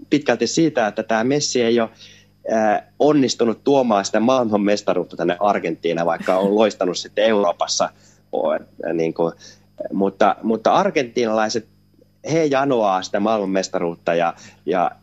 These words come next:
ja no, on kovat, kovat pelissä, että, että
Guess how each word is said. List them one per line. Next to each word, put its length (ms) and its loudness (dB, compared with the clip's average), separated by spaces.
ja 300 0
no, 100 -12
on 160 0
kovat, 380 2
kovat 340 0
pelissä, 480 0
että, 360 -4
että 440 -2